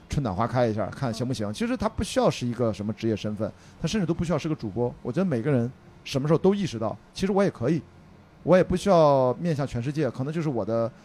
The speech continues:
Speaker 1: 一个小兴趣爱好、小社群里面的百十来人，就来个十几个、八个，不行吗？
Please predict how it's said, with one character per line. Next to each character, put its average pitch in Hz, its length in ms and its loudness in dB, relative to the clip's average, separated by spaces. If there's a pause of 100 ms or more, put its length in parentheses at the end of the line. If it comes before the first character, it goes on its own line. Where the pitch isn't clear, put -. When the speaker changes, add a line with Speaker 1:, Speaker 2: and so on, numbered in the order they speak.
(120)
Speaker 1:
一 135 120 -2
个 147 80 2
小 113 160 0
兴 151 120 -2
趣 139 100 -2
爱 143 100 0
好、 127 120 -2
小 113 140 -4
社 143 140 -4
群 127 180 -6
里 147 60 -4
面 110 180 -6
的 95 180 -8 (500)
百 101 120 -2
十 123 100 -4
来 147 80 2
人， 139 160 2
就 185 120 -2
来 147 160 2
个 165 280 2
十 - 220 -6
几 175 80 -2
个、 139 240 2 (160)
八 170 160 -2
个， 170 220 2
不 - 100 -8
行 139 160 -4
吗？ 160 160 -2